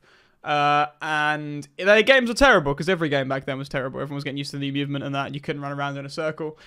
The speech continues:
So we re-recorded it today. Uh, it's been about an hour. Did two games. There were some really, really good games. Really, really good little, little jokes between us and, and whatever. Uh, he does his outro. I make a couple jokes and during the outro.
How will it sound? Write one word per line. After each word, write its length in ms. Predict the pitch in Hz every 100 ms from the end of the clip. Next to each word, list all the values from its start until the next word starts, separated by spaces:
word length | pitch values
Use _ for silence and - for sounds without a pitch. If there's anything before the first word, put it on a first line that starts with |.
| -
So 160 | - 208
we 100 | 233
re-recorded 520 | 262 262 - 277 220
it 100 | 196
today. 460 | 165 185 135 165 214 _ _ _ _ -
Uh, 380 | 165 165 170 - - - _
it's 100 | -
been 120 | 226
about 140 | 185
an 60 | 170
hour. 240 | 160 165
Did 140 | 156 143
two 180 | 233 226
games. 440 | 175 165 165 165
There 80 | 165
were 40 |
some 300 | 156 196 202
really, 260 | 247 247 233
really 180 | 226 214
good 160 | 196
games. 340 | 180 185 185 170
Really, 180 | 208 196
really 180 | 196
good 140 | 190 202
little, 160 | 190
little 200 | 190 202
jokes 260 | 180 180 180
between 300 | 185 185 180
us 320 | 175 170 -
and, 260 | 160 156 156
and 160 | 156
whatever. 400 | 151 160 160 165 160 _ _ _ _ _
Uh, 200 | 151 143
he 40 | 151
does 200 | 202 175
his 80 | 165
outro. 600 | 170 165 180 160 156 156 _ _
I 80 | -
make 140 | 151 147
a 20 |
couple 200 | 156 151
jokes 260 | 143 143 147
and 80 |
during 180 | 139 139
the 60 | 139
outro. 440 | 139 135 139 135